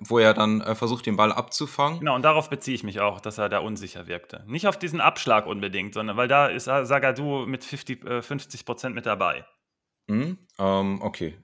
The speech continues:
Speaker 1: Also ich, äh, ich würd sagen, dass Zagadou noch stärker, äh, in der Schuld. Und das Zweite ist,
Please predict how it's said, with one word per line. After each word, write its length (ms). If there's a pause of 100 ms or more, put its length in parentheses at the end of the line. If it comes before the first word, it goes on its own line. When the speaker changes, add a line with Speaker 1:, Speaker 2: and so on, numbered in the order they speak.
Speaker 1:
Also 220
ich, 300
äh, 500 (260)
ich 200
würd 140
sagen, 220
dass 140
Zagadou 380
noch 280 (500)
stärker, 640
äh, 220
in 100
der 100
Schuld. 380
Und 380
das 260
Zweite 480
ist, 320